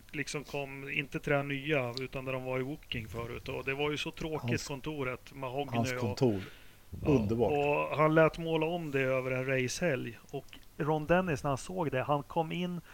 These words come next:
Speaker 1: såg ut som en guldfisk, blev lila i ansiktet och gick ut.
Speaker 2: <laughs>
Speaker 1: Det står precis så. Okej, vi fortsätter då. Eh, vad fan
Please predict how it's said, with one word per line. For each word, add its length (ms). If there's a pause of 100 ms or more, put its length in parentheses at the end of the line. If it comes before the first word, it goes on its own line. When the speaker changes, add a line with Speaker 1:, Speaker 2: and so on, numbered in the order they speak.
(160)
Speaker 1:
såg 260
ut 140
som 160
en 80
guldfisk, 960
blev 240
lila 360
i 40
ansiktet 560
och 80
gick 240
ut. 380 (400)
Speaker 2:
<laughs> 1800
Speaker 1:
Det 100
står 280
precis 340
så. 260 (520)
Okej, 440
vi 200
fortsätter 640
då. 260
Eh, 1600 (460)
vad 80
fan 300